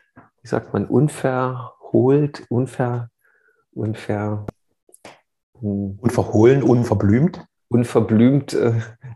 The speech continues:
Speaker 1: ausgedrückt,
Speaker 2: Mhm.
Speaker 1: was ich da halt so wahrnehme.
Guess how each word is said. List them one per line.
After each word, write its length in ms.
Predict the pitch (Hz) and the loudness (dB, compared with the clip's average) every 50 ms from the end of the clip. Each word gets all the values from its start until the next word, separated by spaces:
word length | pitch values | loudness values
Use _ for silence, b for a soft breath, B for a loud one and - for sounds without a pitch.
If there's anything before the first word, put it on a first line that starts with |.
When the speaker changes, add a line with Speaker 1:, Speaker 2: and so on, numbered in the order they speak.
| - | -6
Speaker 1:
ausgedrückt, 880 | - - - 123 80 - - 95 82 92 101 131 135 160 - - - - | -2 0 2 2 0 0 -2 -4 -4 0 2 4 4 4 4 0 -2 0
Speaker 2:
Mhm. 40 | 110 | 2
Speaker 1:
was 220 | 113 113 113 - | 2 2 2 0
ich 120 | 120 110 - | -4 -2 2
da 260 | - 110 104 107 107 | 4 4 4 4 4
halt 220 | 104 101 107 - | 2 2 2 0
so 120 | - 110 101 | -2 0 2
wahrnehme. 600 | 107 101 123 151 135 107 107 104 107 127 147 | 2 2 2 0 0 -2 -2 -2 -2 -4 -6